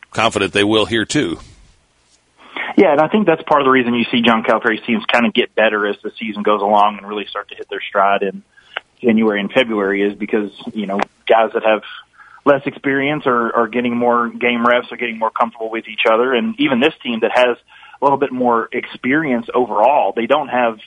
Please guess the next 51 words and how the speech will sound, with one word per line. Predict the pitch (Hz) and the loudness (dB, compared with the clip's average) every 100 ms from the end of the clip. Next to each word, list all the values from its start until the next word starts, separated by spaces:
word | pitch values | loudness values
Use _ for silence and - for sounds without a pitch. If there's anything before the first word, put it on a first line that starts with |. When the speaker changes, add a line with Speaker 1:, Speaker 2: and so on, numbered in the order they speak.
| - | -10
Speaker 2:
experience | 117 - 127 123 117 - | -10 -2 0 0 -2 0
playing | 127 120 | 0 2
with | 110 104 | -2 -4
each | 92 - | -4 2
other, | 135 107 76 87 | 2 2 -6 -10
and | 113 113 113 | -8 -8 0
so, | 120 113 104 - - - - | 0 2 -2 -10 -20 -10 0
um, | 117 110 | 2 4
I | 113 | 0
think | 113 117 | 0 -2
you're | 113 | 0
gonna | 117 107 - | 0 -2 -4
see | 120 | -2
them | 110 107 | 0 0
start | 110 117 113 - | 2 2 2 0
to, | 110 101 | 0 0
to | 107 | -4
gel, | - 107 107 107 107 | -2 2 4 4 2
and, | 101 101 | -2 -6
and | 101 | -8
John | 104 107 107 | 0 0 0
Calipari | 110 107 107 107 | -2 -2 -2 -6
is | |
gonna | 104 101 | -6 -10
start | - 104 104 - | 0 0 0 -4
to, | 107 101 | -4 0
uh, | 98 95 98 _ - - - - | 2 0 -4 _ -20 -20 -14 0
to | 123 | 2
figure | - 120 123 | 2 2 2
this | 113 113 - | 0 -4 0
thing | 120 113 | 0 2
out, | 113 117 131 117 | 2 2 2 0
and, | 104 104 | -2 -4
um, | 101 110 104 101 104 | -2 0 0 -2 -2
you | 117 | -2
know, | 107 | 0
guys | 110 110 107 | 2 2 0
are | 107 | -2
gonna | 110 104 - | -2 -2 0
settle | 120 107 110 | 0 2 0
into, | 104 - 107 101 104 | -4 0 0 0 -2
into | 117 107 | -2 -2
roles, | 95 104 110 117 117 | 0 2 2 0 -2
and, | 107 101 - - - - | -2 -4 -8 -16 -16 -2
uh, | 117 | 2
like | 113 131 | 4 2
you | 120 | 0
said, | 160 110 | 0 0
this | 131 | -2
isn't | 135 127 | -2 0
a | 107 | -2